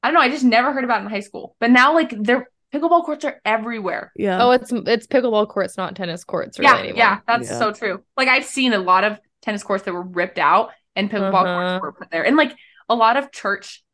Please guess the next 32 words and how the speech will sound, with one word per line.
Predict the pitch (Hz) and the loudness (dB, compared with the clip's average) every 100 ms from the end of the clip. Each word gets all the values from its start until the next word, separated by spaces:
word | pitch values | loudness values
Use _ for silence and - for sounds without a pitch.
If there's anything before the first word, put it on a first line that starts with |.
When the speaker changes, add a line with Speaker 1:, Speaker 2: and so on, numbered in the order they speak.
| _ | _
Speaker 1:
buildings | 208 208 240 285 254 | -6 -4 -2 -4 -4
now | 202 | -6
have, | 208 | -6
like, | 196 - | -10 -10
pickleball | - 208 190 170 185 | -10 -6 0 0 -2
court | - 175 | -8 -8
lines | 170 160 196 - | -8 -8 -10 -12
in | |
them. | - - 196 | -10 -6 -4
Speaker 3:
<laughs> | 196 | 0
Yes. | 202 202 185 190 - - | 2 4 2 0 -6 -8
Speaker 2:
I | |
love | 233 220 214 | -4 -2 2
Speaker 1:
And | 208 | 2
I'm | |
Speaker 2:
it. | 269 | 4
Speaker 1:
like, | 285 302 | 4 2
Speaker 3:
That's | - - - | -4 -20 -4
so | 233 202 208 208 | 0 0 0 -4
funny. | 196 185 170 170 196 | -6 -6 -6 -10 -2
Speaker 1:
"Taking | 269 339 | 0 4
over | 359 | 4
the | 330 | 4
world," | 269 269 262 | 4 2 2
but | - | 0
there's | 311 | 0
a | 269 | 0
reason | 254 285 247 | 0 0 -2
'cause | 254 254 | -4 -8
it's | 247 - | -10 -12
so | - 240 277 | 2 4 4
fun | 269 254 190 | 4 2 2